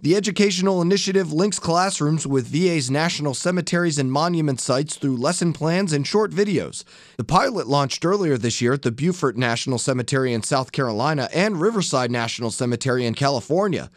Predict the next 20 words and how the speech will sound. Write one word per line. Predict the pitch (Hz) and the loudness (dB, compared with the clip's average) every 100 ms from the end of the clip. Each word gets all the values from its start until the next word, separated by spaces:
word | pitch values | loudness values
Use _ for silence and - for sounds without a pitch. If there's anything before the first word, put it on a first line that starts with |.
| - - _ | -20 -20 _
V | 120 113 | -2 0
A | |
Secretary | 110 127 131 120 131 139 | 0 -2 -2 -2 0 2
Bob | 131 151 | 2 2
McDonald | 156 143 156 147 90 82 | 0 0 0 0 -4 -4
says | 117 104 107 | -4 -4 -6
the | 104 | -2
goal | 139 180 | 0 0
of | 151 | -2
the | 135 | -4
program | - 190 165 139 135 | 0 0 2 0 0
is | 120 127 - | -2 -2 -2
to | 143 | 0
ensure | 127 - 202 160 | -2 0 0 0
no | 143 160 | 0 0
story | - 180 170 156 - | 0 0 0 -2 0
or | 156 170 | -2 0
sacrifice | 160 160 135 113 104 98 - | -2 -2 -4 -4 -2 -2 -4
is | 104 | -8
forgotten. | - 87 92 101 60 64 | -6 -6 -2 -4 -6 -14